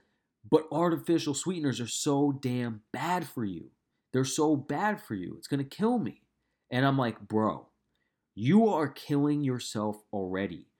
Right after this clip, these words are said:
You are obese. You overconsume everything. And you drink alcohol like a fish. If you're concerned about artificial sweeteners right now,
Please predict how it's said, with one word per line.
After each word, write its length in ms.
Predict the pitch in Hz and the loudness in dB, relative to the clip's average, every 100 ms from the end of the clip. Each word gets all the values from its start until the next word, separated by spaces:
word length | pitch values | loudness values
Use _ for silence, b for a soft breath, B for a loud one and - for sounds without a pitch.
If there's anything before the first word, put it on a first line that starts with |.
| _ - | _ -4
You 200 | 107 113 | 0 4
are 160 | 117 | 4
obese. 800 | 113 107 107 110 131 - - - - _ _ - | 4 2 2 -2 -2 -8 -12 -12 -16 _ _ -2
You 200 | 120 131 | -2 0
overconsume 960 | 131 131 135 139 135 120 - 117 117 107 - - | 2 4 4 0 -2 -6 -6 -4 -2 -4 -8 -6
everything. 640 | 123 131 123 110 80 78 _ b b | -2 0 -2 -4 -14 -16 _ b b
And 160 | 113 113 | -4 -2
you 80 | 120 | -2
drink 300 | 113 123 117 | -2 -6 -4
alcohol 600 | - 165 - 107 101 104 b b | -2 -2 -4 -4 -4 -6 b b
like 220 | 107 104 | 0 0
a 60 | 104 | -4
fish. 600 | - - 143 - - - b b | -10 -4 -4 -4 -12 -20 b b
If 200 | - 110 | -4 -2
you're 160 | 120 180 | 2 2
concerned 480 | - 180 - 143 127 | 0 -6 -2 0 0
about 240 | 117 110 | -2 -2
artificial 600 | 120 113 107 110 101 95 | -2 -2 -2 -6 -6 -8
sweeteners 560 | - - 247 202 123 104 | -8 -4 -4 -2 -2 0
right 220 | 104 101 | -2 -2
now, 360 | 101 95 98 | -4 -6 -8